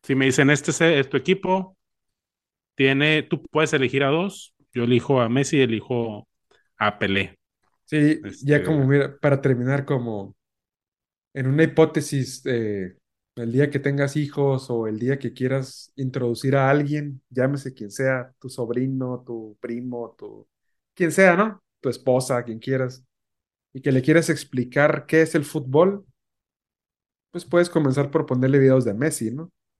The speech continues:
Speaker 2: O, o de, de Pelé. ¿Por qué y por qué? También ponle un video de los mejores goles de Ronaldo, la historia, lo que te acabo de decir del Mundial,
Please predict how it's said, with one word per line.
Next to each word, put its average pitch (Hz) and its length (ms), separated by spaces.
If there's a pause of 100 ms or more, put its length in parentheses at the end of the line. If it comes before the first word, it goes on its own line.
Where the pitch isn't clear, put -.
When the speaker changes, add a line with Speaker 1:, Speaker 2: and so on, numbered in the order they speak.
(680)
Speaker 2:
O, 120 380
o 117 40
de, 98 560
de 120 160
Pelé. 117 520 (500)
¿Por 117 200
qué 135 220
y 135 40
por 135 200
qué? 160 340 (600)
También 127 720
ponle 123 220
un 131 100
video 131 360
de 113 300
los 107 140
mejores 117 320
goles 123 240
de 127 80
Ronaldo, 120 640
la 110 120
historia, 123 420
lo 127 120
que 113 100
te - 80
acabo 120 220
de 120 80
decir 117 220
del 120 120
Mundial, 123 500